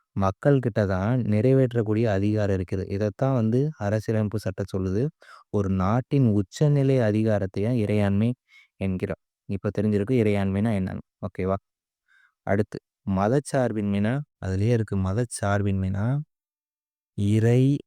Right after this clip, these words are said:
மத நம்பிக்கை கொண்டவர்களாக இருக்க அனுமதிக்க சட்டம் அவர்களுக்கு ஒரே விதமான பாகுபாடற்ற உரிமைகளை வழங்குகிறது. அரசிற்கான மதம்ன்றது கிடையாது.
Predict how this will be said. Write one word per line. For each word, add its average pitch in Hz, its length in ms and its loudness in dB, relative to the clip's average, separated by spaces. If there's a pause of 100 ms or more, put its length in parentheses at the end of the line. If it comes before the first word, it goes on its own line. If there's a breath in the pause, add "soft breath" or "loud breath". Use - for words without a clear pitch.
(120)
மத 104 340 0
நம்பிக்கை 117 480 2
கொண்டவர்களாக 104 720 0
இருக்க 98 320 -2
அனுமதிக்க 101 420 -2
சட்டம் 113 440 -4 (760)
அவர்களுக்கு 110 520 2
ஒரே 107 340 2
விதமான 110 440 2 (160)
பாகுபாடற்ற 123 800 0
உரிமைகளை 104 460 0
வழங்குகிறது. 98 500 -2
அரசிற்கான 120 720 -2
மதம்ன்றது 101 540 0
கிடையாது. 92 360 -8